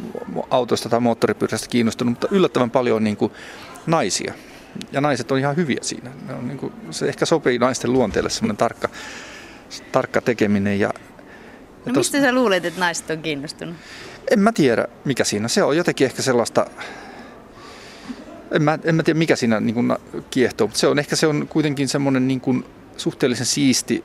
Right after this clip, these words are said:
Speaker 1: harrastus ja semmoinen, siinä on aika helppo aloittaa tavallaan. Se, ja ne, ne aloituskustannukset ei ole, niin kuin, kovia. Siinä ei tarvita mitään kompressoreita tai ruiskuja. Et sitä voi tehdä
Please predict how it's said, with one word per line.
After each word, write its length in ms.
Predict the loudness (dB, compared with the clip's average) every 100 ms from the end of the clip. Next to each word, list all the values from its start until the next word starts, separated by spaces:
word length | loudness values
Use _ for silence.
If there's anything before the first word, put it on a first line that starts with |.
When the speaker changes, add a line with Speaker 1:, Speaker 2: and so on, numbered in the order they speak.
| -8 -20 -2
Speaker 1:
harrastus 540 | 0 2 0 -4 -4
ja 60 | 0
semmoinen, 400 | 2 2 2 0
siinä 200 | 0 2
on 60 | 2
aika 160 | 2
helppo 380 | 0 -2 0 0
aloittaa 500 | 2 -2 -2 -2 -2 -6
tavallaan. 400 | -8 -4 -2 -2
Se, 140 | -2 -2 0
ja 80 |
ne, 200 | 0 -2 -4 -16 -18 -18 -18 -18 -16 -6
ne 80 | 0
aloituskustannukset 920 | 0 0 -4 -4 -2 -2 -4 -6 -2
ei 140 | 0
ole, 100 | 0
niin 200 | 0 -6
kuin, 220 | -6 -8 -8 -16 -20 -20 -20 -20 -20 -20 -20 -20 -4
kovia. 320 | 0 2 2
Siinä 200 | 4 2
ei 60 | 4
tarvita 380 | 2 2 0 2
mitään 540 | 0 0 -2 -4 -8 -16 -18 -18 -16 -14 -6
kompressoreita 720 | 0 0 0 -4 -2 -2 -2 0
tai 220 | 0 2
ruiskuja. 580 | 2 2 -2 -2 -2 -2 -6
Et 220 | -12 -10
sitä 200 | -4 0
voi 120 | 2
tehdä 240 | 2 0